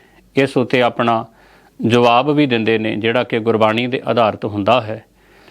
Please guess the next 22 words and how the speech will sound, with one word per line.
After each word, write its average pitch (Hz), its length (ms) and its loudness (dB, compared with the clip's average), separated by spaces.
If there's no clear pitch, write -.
ਪਰ 135 120 4
ਜਿਹੜੀਆਂ 160 380 2
ਤਾਕਤਾਂ 135 440 0
ਸਾਨੂੰ 127 480 -2
ਆਪਣੇ 127 320 0
ਵਿੱਚ 117 260 -2
ਜਜ਼ਬ 123 340 0
ਕਰਨਾ 113 300 0
ਚਾਹੁੰਦੀਆਂ 117 420 0
ਨੇ, 107 180 -4
ਉਹ 147 180 4
ਵੱਖੋ 139 280 2
ਵੱਖਰੇ 143 320 0
ਚਿਹਰਿਆਂ 143 400 0
ਦੇ 135 140 0
ਰਾਹੀਂ 107 260 -2
ਸਾਡੇ 117 260 0
ਉੱਤੇ - 320 -10
ਇਹ 107 120 -2
ਹਮਲਾ 107 300 0
ਕਰਾਉਂਦੇ 110 440 -4
ਨੇ। - 160 -20